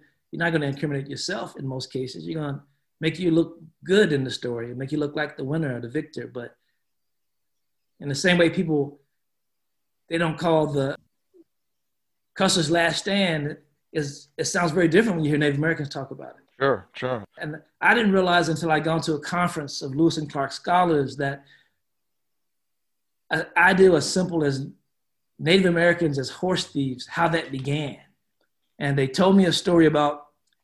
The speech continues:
Speaker 1: how in the, in the Lewis and Clark journals that there were five people who kept notes every night. And you could find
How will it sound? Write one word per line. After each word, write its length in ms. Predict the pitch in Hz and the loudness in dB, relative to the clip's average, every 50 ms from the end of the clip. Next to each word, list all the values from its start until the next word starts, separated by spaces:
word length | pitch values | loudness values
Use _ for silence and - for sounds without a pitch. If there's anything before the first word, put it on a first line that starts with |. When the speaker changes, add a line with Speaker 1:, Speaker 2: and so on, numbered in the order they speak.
| _ | _
Speaker 1:
how 220 | - 151 151 156 151 | -2 2 2 4 4
in 180 | 156 156 151 | 4 4 4
the, 340 | 143 139 135 131 131 135 - - _ _ _ _ _ _ _ _ _ _ _ _ _ _ _ _ _ - | 4 2 2 2 0 -2 -6 -12 _ _ _ _ _ _ _ _ _ _ _ _ _ _ _ _ _ -6
in 80 | 180 151 | -2 2
the 60 | 143 | 4
Lewis 240 | 147 175 185 185 190 | 6 6 6 6 4
and 80 | - | 2
Clark 200 | 170 170 160 143 | 2 0 0 0
journals 560 | 131 151 165 190 202 175 143 131 120 - - | 2 4 4 6 6 4 2 0 -2 -6 -4
that 320 | - 151 135 135 131 - - | -2 -2 -2 -2 -4 -6 -4
there 100 | 165 151 | -2 -2
were 120 | 143 135 - - _ _ _ | -2 -2 -4 -8 _ _ _
five 280 | - 170 170 180 185 190 | 0 4 4 4 4 2
people 240 | - 208 - 175 139 | 0 0 2 2 2
who 220 | 143 143 143 139 | 2 2 2 0
kept 340 | 139 - 165 156 - - _ _ _ _ _ _ _ _ _ - | 0 -2 -2 -2 -2 -10 _ _ _ _ _ _ _ _ _ -2
notes 280 | 143 147 165 180 170 180 | 2 4 4 4 2 0
every 200 | 180 156 147 143 | 0 0 0 0
night. 300 | 139 139 127 120 - - _ _ _ _ _ _ _ - | 0 0 -2 -4 -8 -14 _ _ _ _ _ _ _ -12
And 180 | 139 127 131 | -10 -6 -4
you 80 | 143 160 | -4 -4
could 140 | 156 151 139 | -4 -4 -4
find 460 | - 165 156 147 143 139 139 127 120 | -2 0 2 4 4 4 2 0 -6